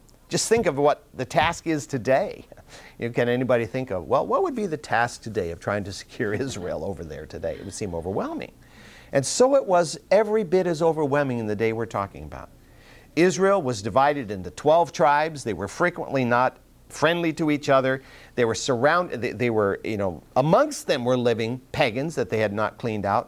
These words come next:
And all around their borders were living enemy nations. And this was the task that David faced. But through his communion with the Lord God, David had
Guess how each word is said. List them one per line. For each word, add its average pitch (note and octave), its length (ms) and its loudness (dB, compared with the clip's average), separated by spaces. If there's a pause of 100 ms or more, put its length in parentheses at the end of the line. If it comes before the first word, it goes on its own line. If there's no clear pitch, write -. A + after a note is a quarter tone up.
(200)
And C3 180 -2
all A#3+ 200 4
around C#4 260 2
their A#3 120 2
borders E3 720 -2 (420)
were D3+ 120 6
living D3+ 420 2 (320)
enemy C3 280 2
nations. - 640 -8 (720)
And A2 360 2
this F3 220 0
was D#3+ 180 0
the C3 100 -4
task - 520 -2
that F#2 220 -2
David G2 540 0
faced. - 560 -8 (180)
But G#2+ 160 0
through B3 280 2
his A#3+ 240 0
communion F#3 720 0
with F3+ 160 -4
the D3+ 80 0
Lord C3 300 2
God, D2 380 -8 (1000)
David E3 380 4
had C3+ 480 2